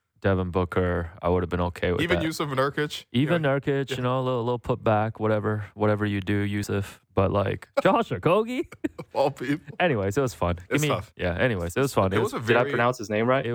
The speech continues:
Speaker 1: it,
Speaker 2: it was a
Speaker 1: it,
Speaker 2: very exciting two minutes in the booth.
Speaker 1: it, it was very exciting. And,
Speaker 2: It
Speaker 1: uh, shout out to Jakob for going eight of nine. I just knew the, I just knew if the ball went in his hands that I was good money, but the ball just didn't find him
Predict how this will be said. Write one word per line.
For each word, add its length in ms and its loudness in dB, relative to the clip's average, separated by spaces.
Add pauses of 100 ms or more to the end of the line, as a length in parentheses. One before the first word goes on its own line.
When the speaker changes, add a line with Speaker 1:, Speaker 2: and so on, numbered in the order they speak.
(100)
Speaker 1:
it, 180 -2
Speaker 2:
it 40 0
was 120 -2
a 40 -2
Speaker 1:
it, 80 0
Speaker 2:
very 220 0
exciting 340 -2
two 160 -6
minutes 240 -4
in 80 -6
the 80 -8
booth. 140 -4
Speaker 1:
it, 100 2
it 140 -2
was 220 -4
very 240 -4
exciting. 460 -12
And, 140 -4
Speaker 2:
It 80 -6
Speaker 1:
uh, 100 -8
shout 200 0
out 80 0
to 80 0
Jakob 280 0
for 140 -4
going 320 0
eight 140 0
of 120 -6
nine. 320 -4
I 220 0
just 160 -6
knew 160 0
the, 120 -6 (140)
I 120 2
just 120 -6
knew 140 0
if 80 -4
the 80 0
ball 380 2
went 160 -2
in 80 -4
his 160 -6
hands 400 -2
that 160 0
I 40 0
was 140 -2
good 200 2
money, 280 0
but 160 -6
the 100 -4
ball 260 2
just 180 -8
didn't 260 -6
find 360 0
him 200 -20